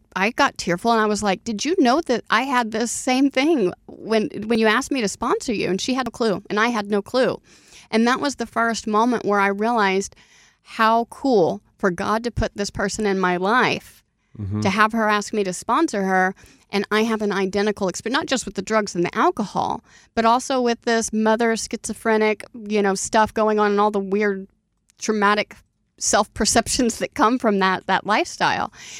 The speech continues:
Speaker 1: And so I was able to share with her what God had shown with me and what he was doing in me and how I was seeking to overcome it. And here's what I realized after all of that. I realized that the pain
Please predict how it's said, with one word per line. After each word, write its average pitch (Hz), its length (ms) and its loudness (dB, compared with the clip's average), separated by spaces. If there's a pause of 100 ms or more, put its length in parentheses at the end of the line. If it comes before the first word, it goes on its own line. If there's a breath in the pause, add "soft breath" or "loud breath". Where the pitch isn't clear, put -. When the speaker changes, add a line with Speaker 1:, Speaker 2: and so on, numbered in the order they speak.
(140 loud breath)
Speaker 1:
And 226 180 0
so 233 140 -2
I 233 120 2
was 277 160 -2
able 254 220 -2
to 214 180 -8
share 254 300 0
with 240 200 -4
her 202 300 0 (160 soft breath)
what 208 180 2
God 202 220 2
had 220 160 -4
shown 214 300 2
with 185 160 -4
me 302 180 2
and 196 140 0
what 196 140 0
he 208 120 -6
was 185 180 -4
doing 208 320 2
in 180 260 0
me 311 360 2 (300 loud breath)
and 202 160 0
how 220 220 2
I 214 100 4
was 196 180 0
seeking 214 300 -4
to 196 60 0
overcome 190 420 0
it. - 100 -4
And 202 220 0
here's 285 200 -2
what 269 120 -4
I 240 40 4
realized 220 600 0
after 185 340 0
all 151 220 0
of 117 60 -8
that. 131 180 -8 (880 soft breath)
I 226 120 4
realized 220 720 0
that 202 200 0 (340)
the 185 200 0
pain 208 680 0